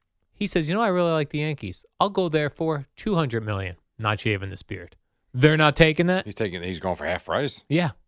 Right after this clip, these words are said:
Speaker 2: He's,
Speaker 1: He's
Speaker 2: first
Speaker 1: going,
Speaker 2: of all, that's not happening.
Speaker 1: he's going for half price.
Speaker 2: Never happening. Uh, first of all, and so no idiots bother us on social media. We know Mike Trout has a contract until he's fifty with the Angels.
Speaker 1: And no beard.
Speaker 2: We're talking about, uh,
Speaker 1: These are hypo-
Speaker 2: theoretically.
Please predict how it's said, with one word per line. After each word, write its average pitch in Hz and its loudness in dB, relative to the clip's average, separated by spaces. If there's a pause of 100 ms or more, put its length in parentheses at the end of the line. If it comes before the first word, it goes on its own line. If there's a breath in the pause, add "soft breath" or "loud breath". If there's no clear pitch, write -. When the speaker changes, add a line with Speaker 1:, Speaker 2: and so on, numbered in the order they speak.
Speaker 2:
He's, 101 -12
Speaker 1:
He's - -
Speaker 2:
first - -6
Speaker 1:
going, 143 4
Speaker 2:
of 76 -6
all, - -2
that's 90 -6
not 71 -8
happening. 69 -8
Speaker 1:
he's 131 0
going 156 4
for 139 4
half 156 2
price. 135 0
Speaker 2:
Never 98 -4
happening. 71 -10
Uh, 110 0
first 139 0
of 123 0
all, 117 4
and 104 -2
so - -2
no 113 2
idiots 98 -6
bother 95 -4
us 85 -6
on 85 -6
social 101 -4
media. 82 -2
We 98 -4
know 101 2
Mike 90 -2
Trout 90 -2
has 85 -4
a 85 -8
contract 82 -8
until 82 -14
he's 80 -10
fifty - -8
with 80 -14
the 85 -4
Angels. 80 -8 (160)
Speaker 1:
And 127 0
no 101 -2
beard. 90 -4
Speaker 2:
We're 87 -2
talking 98 -2
about, 82 -4
uh, 82 -6 (120)
Speaker 1:
These 175 -2
are 139 2
hypo- 113 4
Speaker 2:
theoretically. 92 -2